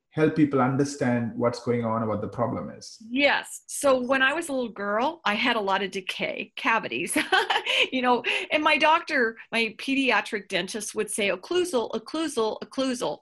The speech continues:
Speaker 2: You know, I had a lot of occlusals. I never forgot that word occlusal, but I never knew what it meant until I went to dental assisting school and then became a hygienist. Now I know that word really well, but I remember hearing that word. It meant nothing to me. And so I think that happens,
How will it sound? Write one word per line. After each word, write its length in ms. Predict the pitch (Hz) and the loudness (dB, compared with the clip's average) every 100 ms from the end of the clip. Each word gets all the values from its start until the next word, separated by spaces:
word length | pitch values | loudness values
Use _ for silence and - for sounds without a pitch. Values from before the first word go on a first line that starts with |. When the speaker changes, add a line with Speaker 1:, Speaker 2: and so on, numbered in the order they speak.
| - | -8
Speaker 2:
You 100 | 208 | 0
know, 60 | |
I 40 | 196 | 0
had 80 | 202 | 4
a 40 | |
lot 180 | 208 208 | 2 2
of 60 | |
occlusals. 640 | 185 - 233 220 202 - - - - - - 226 | -4 -8 -6 -6 -6 -10 -10 -16 -18 -16 -2 0
I 160 | 277 | 2
never 380 | 277 269 262 262 | 2 2 2 -2
forgot 440 | - 214 220 208 | -8 0 2 2
that 200 | 190 170 | 2 0
word 200 | 202 196 185 | 0 -2 -4
occlusal, 500 | - 277 254 240 - _ _ _ - | -2 0 0 -2 -10 _ _ _ -6
but 100 | 262 | -2
I 80 | 285 | 0
never 340 | 285 302 330 320 | 0 0 0 -2
knew 200 | 330 311 | -2 0
what 200 | 294 294 | 0 2
it 140 | - | 0
meant 400 | 233 330 330 - | 0 -2 -4 -2
until 360 | 214 208 240 226 | -2 0 0 0
I 100 | 220 | 2
went 240 | 214 208 | -2 -2
to 100 | 208 | -6
dental 320 | 185 214 208 | 0 0 0
assisting 460 | 196 - 208 208 196 | -4 -8 -8 -8 -8
school 300 | - 190 226 | -4 0 0
and 100 | 208 | 0
then 100 | 196 | -2
became 320 | 190 233 185 | -4 -2 -4
a 20 | |
hygienist. 540 | 190 269 339 170 175 208 | 0 0 0 -6 -6 -2
Now 240 | 214 240 | 0 2
I 80 | 185 | 0
know 220 | 190 185 | -2 -2
that 240 | 175 - | 0 0
word 280 | 196 185 208 | 0 0 2
really 260 | 226 339 247 | 4 4 4
well, 280 | 156 110 - - _ | 2 2 -2 -12 _
but 120 | 254 | 0
I 40 | 202 | 0
remember 360 | 220 262 247 | 2 2 2
hearing 340 | 220 240 226 202 | 0 -2 -4 -4
that 160 | 151 - | -6 -4
word. 280 | 220 190 | -2 -2
It 100 | 170 | -2
meant 180 | 233 254 | -2 -2
nothing 360 | 233 247 247 208 | -2 -2 -6 -6
to 200 | - 302 | -6 -6
me. 280 | - - _ _ _ _ - - - | -8 -14 _ _ _ _ -20 -20 -6
And 140 | 226 240 | -2 2
so 160 | 262 | 4
I 100 | 247 | 2
think 300 | 247 285 302 | 2 -4 0
that 220 | 254 214 | 0 0
happens, 640 | 240 240 262 262 226 208 | 0 0 0 0 -4 -6